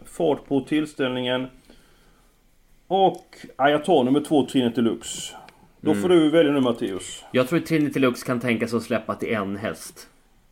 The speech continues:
Speaker 2: Och jag tror han bara kan tänka sig att släppa till sju,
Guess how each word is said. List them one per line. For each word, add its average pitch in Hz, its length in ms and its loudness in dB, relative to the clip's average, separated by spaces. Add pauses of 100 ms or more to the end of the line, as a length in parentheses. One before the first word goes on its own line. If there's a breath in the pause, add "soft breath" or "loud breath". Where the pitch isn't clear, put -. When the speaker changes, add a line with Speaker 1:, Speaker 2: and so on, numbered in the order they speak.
Speaker 2:
Och 120 120 2
jag 120 140 4
tror 131 120 0
han 117 260 2
bara 113 420 4
kan 117 180 -8
tänka 101 300 -4
sig 104 160 -8 (160)
att - 100 -10
släppa - 320 -8
till 92 120 -8
sju, 90 260 -6